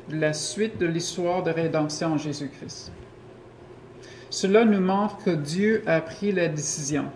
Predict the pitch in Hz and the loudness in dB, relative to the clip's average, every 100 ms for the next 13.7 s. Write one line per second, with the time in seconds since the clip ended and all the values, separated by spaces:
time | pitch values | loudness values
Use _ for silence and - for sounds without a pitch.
0 | - 151 165 175 175 156 - - 185 190 | -10 -4 0 0 -2 -6 -10 -4 -4 2
1 | 190 160 151 151 165 165 165 - - 156 | 2 4 2 2 0 -4 -6 -14 -8 -6
2 | - 143 202 196 165 135 160 165 170 - | -6 -2 -4 2 0 2 2 2 0 -6
3 | - - 151 170 190 180 170 156 147 170 | -16 -4 -4 0 0 0 0 -2 -2 -2
4 | 160 143 139 139 131 135 117 - - - | -2 -2 -2 -4 -4 -6 -10 -16 -20 -20
5 | - - - - - - - - - - | -20 -20 -20 -20 -20 -20 -20 -20 -20 -20
6 | - 117 - - - - - - - - | -20 -20 -20 -20 -20 -20 -20 -20 -18 -4
7 | 170 170 170 226 202 175 156 165 170 156 | 0 0 2 2 4 2 2 0 -2 0
8 | 185 190 185 - 196 175 170 180 190 - | 0 0 -2 -8 -4 -2 -2 -4 -4 -4
9 | 151 - 147 165 165 - 185 175 156 151 | -6 -6 -4 -2 0 -2 -2 -2 0 -2
10 | 151 147 - - - - - - - - | -2 -8 -10 -12 -20 -20 -20 -20 -20 -20
11 | - - - - - - - - - - | -20 -20 -20 -20 -20 -20 -20 -20 -20 -20
12 | - - - - - - - 175 208 220 | -20 -20 -20 -20 -18 -18 -10 4 4 6
13 | 185 175 185 208 214 202 | 4 2 4 6 6 4